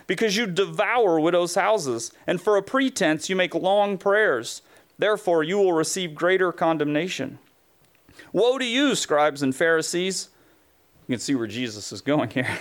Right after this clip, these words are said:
<laughs> Hypocrites, because you travel around on sea and land to make one proselyte.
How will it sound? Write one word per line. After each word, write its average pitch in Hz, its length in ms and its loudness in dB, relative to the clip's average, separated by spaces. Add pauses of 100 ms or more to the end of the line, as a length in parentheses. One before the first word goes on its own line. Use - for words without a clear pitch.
(180)
<laughs> 160 100 0 (360)
Hypocrites, 220 720 0 (200)
because 202 280 0
you 220 100 0
travel 269 460 2
around 233 400 2
on 170 140 0
sea 233 360 0
and 220 100 0
land 196 360 2
to 180 100 -2
make 165 220 0
one 269 400 2
proselyte. 147 760 2